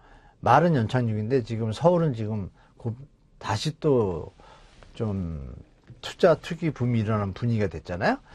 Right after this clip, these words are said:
그러니까 정부가 다시 뭐 가계부채 문제 있다고 다시 조이겠다고 하면서 뭐 액션을 하지만 약간의 국-, 시장을 갖다 조정한다는 어떤 생각을 가질 수 있습니다.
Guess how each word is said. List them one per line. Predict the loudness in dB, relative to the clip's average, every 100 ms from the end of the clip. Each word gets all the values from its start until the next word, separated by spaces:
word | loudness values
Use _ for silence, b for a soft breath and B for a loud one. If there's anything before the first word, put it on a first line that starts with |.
| B
그러니까 | -10
정부가 | 0 2 4 4
다시 | 4 2 2 2 2 -2 -6
뭐 | -6 -4 -4 -8 -12 B B B B
가계부채 | 0 6 6 4 0
문제 | 0 0
있다고 | -2 -4 -6
다시 | -4 -4
조이겠다고 | 2 4 6 4 2 -2 0
하면서 | -4 -4 -6
뭐 | -4
액션을 | -2 0 4 4
하지만 | 4 2 2 2 -2 -10 B B B B B
약간의 | -6 -4 4 4 6 4 4 2 0 -4 -10 -20 _ _ _ _ _ -20 _ _ _ _ _ _ _ _ _ _ -16
국-, | 0 2 2
시장을 | -2 2 2 4 2
갖다 | 0 -2
조정한다는 | 0 4 4 6 4 4 0 -2
어떤 | -4 -4
생각을 | -4 0 0 0
가질 | -4 -8
수 | -10 -10
있습니다. | -10 -12 -12 -12